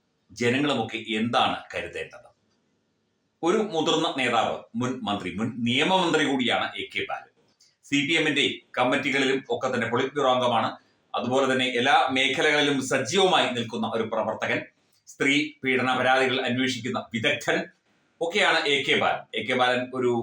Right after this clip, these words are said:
ഒരു എസ് എഫ് ഐ നേതാവൊന്നുമല്ല. എസ് എഫ് ഐയിലൂടെ വന്നയാണ്, വന്നയാളാണ്. ഇത്രയും നിരുത്തരവാദപരമായ പ്രസ്താവനകൾ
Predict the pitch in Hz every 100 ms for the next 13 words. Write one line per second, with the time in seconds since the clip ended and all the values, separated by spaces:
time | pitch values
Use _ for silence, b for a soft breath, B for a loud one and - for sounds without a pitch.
0 | 117 117 117 113 113 - 135 117 110 107
1 | 101 98 80 - - - - 101 113 117
2 | 131 143 165 110 - - _ 117 131 104
3 | 80 - - _ _ _ _ _ _ _
4 | - 143 185 214 196 160 160 175 165 156
5 | 151 135 139 127 123 120 110 - 113 110
6 | 101 104